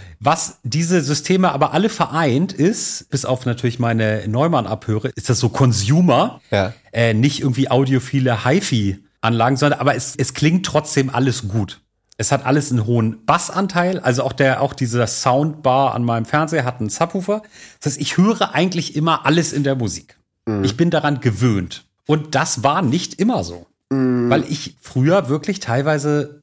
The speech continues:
Speaker 1: schrottige Kompaktanlagen hatte, schlechte Kopfhörer auf Discmans, auf Minidisc-Playern, auf M P drei Playern. Und da, da habe ich irgendwie gedacht, krass, was passiert ist. Es war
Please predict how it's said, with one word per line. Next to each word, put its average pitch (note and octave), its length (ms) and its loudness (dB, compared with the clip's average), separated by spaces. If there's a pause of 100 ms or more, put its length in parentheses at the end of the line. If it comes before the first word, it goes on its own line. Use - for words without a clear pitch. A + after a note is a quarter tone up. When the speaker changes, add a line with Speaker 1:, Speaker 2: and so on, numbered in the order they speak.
(160)
Speaker 1:
schrottige D3+ 840 -2
Kompaktanlagen F3 1200 -2
hatte, F3+ 520 -2 (600)
schlechte D3+ 460 -2
Kopfhörer F#3 840 0
auf C3+ 220 -4
Discmans, F3+ 1040 -2 (340)
auf C3 240 -4
Minidisc-Playern, F3 880 0
auf - 180 -6
M B2+ 120 -4
P C#3+ 120 -2
drei C#3+ 280 0
Playern. E3 560 -4 (340)
Und C3 140 -4
da, D3+ 60 2
da A#2+ 260 -6
habe D#3+ 100 0
ich F3 60 -4
irgendwie D#3 180 -2
gedacht, E3 240 0
krass, - 500 -2 (240)
was D3 200 0
passiert F#3+ 560 -2
ist. - 500 -4 (120)
Es C#3+ 380 -4
war D3+ 400 0